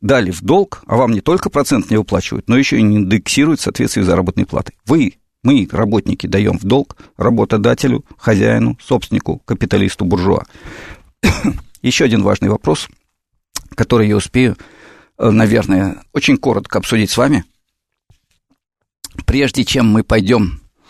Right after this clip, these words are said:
дальше и после перерыва начнем принимать ваши звонки, я буду отвечать на ваши письма, которых очень много, но я хочу закончить свою мысль. Очень важно, что мы имеем право на забастовку. К сожалению, Трудовой кодекс в России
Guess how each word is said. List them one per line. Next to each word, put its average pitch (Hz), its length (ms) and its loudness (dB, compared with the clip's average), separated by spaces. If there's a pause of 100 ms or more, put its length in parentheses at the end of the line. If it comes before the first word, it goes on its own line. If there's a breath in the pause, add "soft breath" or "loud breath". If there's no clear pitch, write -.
(360 loud breath)
дальше 139 440 0
и 110 420 0
после 113 300 0
перерыва 107 320 2
начнем 98 280 2
принимать 98 340 2
ваши 90 220 -2
звонки, 98 320 0
я 107 140 4
буду 90 180 0
отвечать 101 380 -2
на 92 60 2
ваши 90 180 0
письма, - 280 0
которых - 320 -2
очень 98 220 0
много, 107 220 2
но 92 80 0
я 92 60 0
хочу 87 220 -6
закончить 95 440 -4
свою 87 180 0
мысль. - 220 -4 (420 loud breath)
Очень 147 260 2
важно, 98 280 0
что 104 160 -2
мы 107 160 4
имеем 107 240 2
право 104 220 0
на 98 100 0
забастовку. - 600 -6 (460 loud breath)
К - 60 -20
сожалению, 131 420 2
Трудовой 110 360 0
кодекс 104 340 -2
в - 20 -4
России 101 460 0